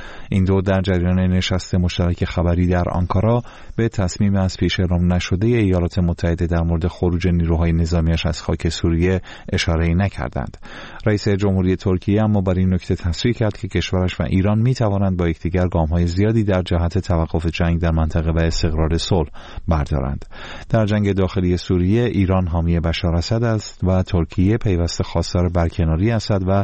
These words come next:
پشتیبان مخالفان وی بوده است.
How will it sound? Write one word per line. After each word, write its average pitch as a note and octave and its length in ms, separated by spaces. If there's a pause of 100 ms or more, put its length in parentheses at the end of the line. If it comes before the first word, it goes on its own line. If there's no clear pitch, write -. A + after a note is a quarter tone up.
(360)
پشتیبان E2+ 540
مخالفان E2 640
وی D2 120
بوده C#2+ 240
است. - 360